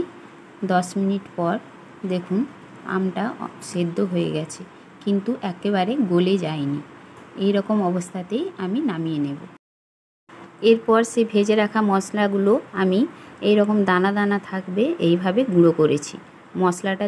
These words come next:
দিয়ে ভালো করে মিশিয়ে নেব। গ্যাসের ফ্লেমটা আমি অফ করে দিয়েছি। এখানে আমার আচার একেবারে রেডি। দেখলেন তো কত সহজেই টকঝাল মিষ্টি মশলাদার আমের আচার তৈরি করে নেওয়া যায়।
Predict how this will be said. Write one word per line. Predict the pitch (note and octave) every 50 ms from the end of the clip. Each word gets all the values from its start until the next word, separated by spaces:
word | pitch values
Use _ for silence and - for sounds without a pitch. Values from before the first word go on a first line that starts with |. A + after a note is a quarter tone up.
| F#3 E3+
দিয়ে | F3 F3+ F#3+ B3+ F4+ - - - - - -
ভালো | F#3 E3+ F3+ F#3 G3 F#3+
করে | - F3+ F3 - E4+
মিশিয়ে | E4 G3+ E3 D#3+ - - D#3 D3+ C#3+
নেব। | C#3+ C#3 C#3 D3 C#3+ - - - - - - - - - - - G3
গ্যাসের | F#3 F#3+ F3+ F3+ - A3 G#3+
ফ্লেমটা | - - G3+ F#3 F#3 F3+ F3 F3+ G3+ G3 F3+
আমি | F3+ A3 D4 E4+ - -
অফ | F#3+ F3 F3 - -
করে | - F#3 F#3 F3
দিয়েছি। | E3+ C#3+ C#3 C#3 C#3 - - - - - - - - - - - - - - - - - - - _ - - - - -
এখানে | F#3+ - - G3+ G#3 G#3 G3+
আমার | F#3+ F#3+ F#3 G3 A3 C4+ - -
আচার | - F#3 F3 F3+ - E3 F#3+ B3 - -
একেবারে | - F3 F3+ - F#3+ F#3+ F3+ D#3+ E3+ G#3 B3+
রেডি। | C4 G3+ D#3 D3+ D3+ C#3 - - - - - - - - - - - _ _ _ _ _ _ _ _ _ _ - - - - - - - - - - - - A#3+ A3+ G3 A3
দেখলেন | G#3+ G#3 - - B3 B3+ B3 A#3
তো | G#3+ G3+
কত | - F#3+ F#3+ F#3+ - A3 A3+
সহজেই | - - F#3 F#3 G3 G#3+ G#3 F#3+ F#3+ F#3+ A#3 C#4 - - - - -
টকঝাল | - F#3+ F#3 F#3 F#3+ F#3+ - A3 G#3+ A3 G#3
মিষ্টি | G3+ G3+ G3 F#3 - - - G#3+ C4+ - - - - - - -
মশলাদার | G3+ G3 F#3+ F#3+ - G#3+ G#3 G#3 G3 F#3 G3 G3+ G#3+ - -
আমের | G3 F#3+ F#3+ G3 G#3 G#3+ - -
আচার | F#3 F#3 F#3 - G3 A3 - -
তৈরি | - F3+ F3+ F3+ F#3 F3+
করে | F#3+ G3 G3+ G3
নেওয়া | F#3+ F#3 F#3 F#3 F3+ F#3
যায়। | F3 F3+ G3+ C4